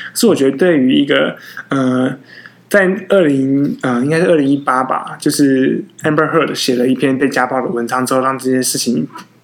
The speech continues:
不断发酵。呃，那刚好也是一个 Me Too 运动的开始，所以对于一个不同性别，然后在于 Me Too 运动的一个发展上面，这件事情我觉得它一定有一个蛮大的影响，所以我觉得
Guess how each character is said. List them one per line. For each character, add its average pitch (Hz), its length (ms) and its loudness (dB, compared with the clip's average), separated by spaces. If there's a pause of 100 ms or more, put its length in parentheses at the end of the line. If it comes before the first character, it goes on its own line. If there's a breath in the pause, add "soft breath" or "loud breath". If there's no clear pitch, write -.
(160)
不 147 40 2
断 147 200 2
发 123 220 -4
酵。 151 200 0 (600 loud breath)
呃， 147 140 2
那 175 120 4
刚 170 160 0
好 156 80 2
也 127 100 0
是 139 200 0
一 131 80 0
个 127 100 2
Me 135 160 0
Too 139 240 0
运 135 100 2
动 127 160 0
的 - 120 -4
开 135 260 -4
始， 139 300 -2
所 160 160 2
以 143 280 0 (320 loud breath)
对 156 180 2
于 131 140 2
一 135 40 2
个 135 100 2
不 147 140 0
同 127 220 0
性 139 300 0
别， - 240 0 (460 loud breath)
然 123 160 -2
后 131 320 2
在 131 280 0
于 123 680 -2
Me 139 140 0
Too 143 200 2
运 139 140 2
动 131 160 0
的 123 80 0
一 135 100 -2
个 - 200 -4
发 131 260 -2
展 - 300 -4 (480 loud breath)
上 135 260 -2
面， 131 420 0 (160)
这 202 120 2
件 202 100 4
事 190 80 -2
情 180 140 2
我 123 40 0
觉 117 80 0
得 120 80 -2
它 131 60 0
一 123 60 0
定 135 100 0
有 131 80 0
一 - 20 0
个 - 140 -2
蛮 - 240 -4
大 139 160 -4
的 - 80 -6
影 - 100 -6
响， - 200 -10
所 - 120 2
以 139 40 2
我 113 120 0
觉 - 180 -4
得 - 300 -4